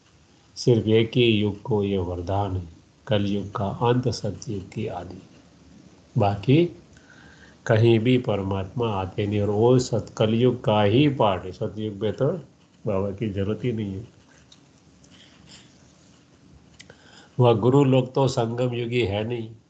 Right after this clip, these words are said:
क्योंकि वो तो मानते ही नहीं है। बाबा जब आते हैं तो बेटा बेटा कर बुलाते हैं, "बच्चे बच्चे क्या, बेटा बेटा।"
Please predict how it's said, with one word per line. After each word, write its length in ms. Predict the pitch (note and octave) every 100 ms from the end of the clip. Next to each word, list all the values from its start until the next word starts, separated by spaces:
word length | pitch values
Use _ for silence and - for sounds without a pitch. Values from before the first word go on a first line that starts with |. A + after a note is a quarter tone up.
| _ -
क्योंकि 240 | - A#2+
वो 160 | G2+ G2
तो 300 | G#2 C3+ D3+
मानते 440 | G#2 F#2+ F#2+ A2+
ही 120 | B2
नहीं 280 | A#2+ A#2+ A#2
है। 120 | G#2 - _ _ _ _ _ - _ _ - _ - - _
बाबा 380 | - A2 A#2 B2+
जब 280 | A2 B2 A#2+
आते 380 | G#2 G2+ A2+ G#2+
हैं 180 | G#2+
तो 180 | - G#2
बेटा 640 | F#2 A2+ A#2 A#2 A2+ G2+
बेटा 480 | F#2 G2+ A#2 A#2 G#2+
कर 160 | G2+ C3+
बुलाते 640 | A2+ - A#2 F#2 F#2 -
हैं, 180 | G#2+ _ A2+
"बच्चे 440 | G#2+ - G#2 G2
बच्चे 360 | G2+ G2+ - G2+
क्या, 300 | F#2+ A2+ G#2+
बेटा 440 | F#2+ A2+ A2 B2+
बेटा।" 340 | G#2 B2+ D3+